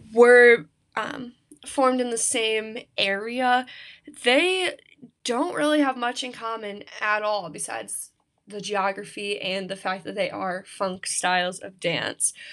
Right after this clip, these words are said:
So, uh, popping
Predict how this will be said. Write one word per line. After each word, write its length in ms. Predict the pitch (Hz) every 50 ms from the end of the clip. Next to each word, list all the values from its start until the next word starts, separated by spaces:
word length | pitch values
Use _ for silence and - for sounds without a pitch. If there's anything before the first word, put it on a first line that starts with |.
| - - - _ _
So, 520 | - - - - 277 262 247 240 220 214 - _ _ _ _ _ _ _ _ _ _ _ _ _ _ _ _ -
uh, 360 | - 220 202 - 78 - - - - _ _ _ _ _ _ _ _ _ _ _ _ _ _
popping 880 | - - - 277 269 269 285 294 285 254 208 185 180 180 180 180 175